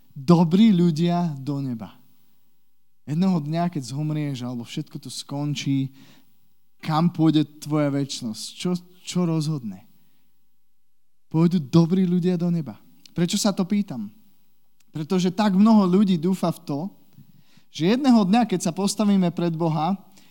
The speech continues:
a, a, a, aj keď, aj keď možno v Neho neverím, a, a, alebo, alebo to beriem tak ako, že prívesok na mojom pomyselnom živote, ako jeden z kľúčov, že Boh niekde tam je v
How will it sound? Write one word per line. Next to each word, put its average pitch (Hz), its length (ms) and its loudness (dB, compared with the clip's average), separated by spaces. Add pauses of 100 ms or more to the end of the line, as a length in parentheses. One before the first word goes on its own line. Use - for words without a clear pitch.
(280)
a, 143 140 -4 (500)
a, 156 160 -6
a, 202 200 -6 (200)
aj 220 80 6
keď, 240 220 2 (180)
aj 202 160 -2
keď 233 160 2
možno 220 380 4
v 208 80 4
Neho 202 240 6
neverím, 180 800 0
a, 143 240 0 (400)
a, 117 140 -6 (420)
alebo, 160 560 4
alebo 147 240 -2
to 147 160 -2
beriem 160 400 4
tak 143 240 -4
ako, 139 320 -2
že 127 240 -4 (160)
prívesok 170 640 2
na 151 160 -4
mojom 147 400 -2 (160)
pomyselnom 156 720 0 (320)
živote, 160 560 2
ako 151 240 -4
jeden 156 240 0
z - 160 -6
kľúčov, 156 640 0
že 135 80 -6
Boh 135 320 -4
niekde 190 320 -2
tam 180 240 -4
je 160 140 -2
v - 80 -16